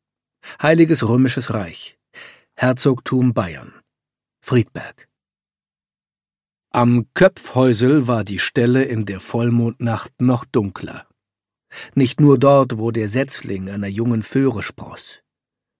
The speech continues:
Ein Windstoß spielte mit den Blüten und den knospenden Ästen der Bäume im Halsgraben um die Burg.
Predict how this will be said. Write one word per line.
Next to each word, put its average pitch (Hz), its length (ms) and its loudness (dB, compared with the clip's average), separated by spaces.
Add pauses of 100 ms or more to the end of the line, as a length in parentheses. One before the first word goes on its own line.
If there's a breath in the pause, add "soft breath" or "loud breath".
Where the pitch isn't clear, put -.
(200)
Ein 135 320 2
Windstoß 151 720 0
spielte 165 380 2
mit 156 180 4
den 151 160 4
Blüten 127 520 4
und 127 160 -2
den 127 160 2
knospenden 123 640 -2
Ästen 123 500 -4
der 95 140 -6
Bäume 113 420 0
im 95 180 -4
Halsgraben 98 760 -6
um 104 180 -6
die 110 100 -6
Burg. 107 460 -8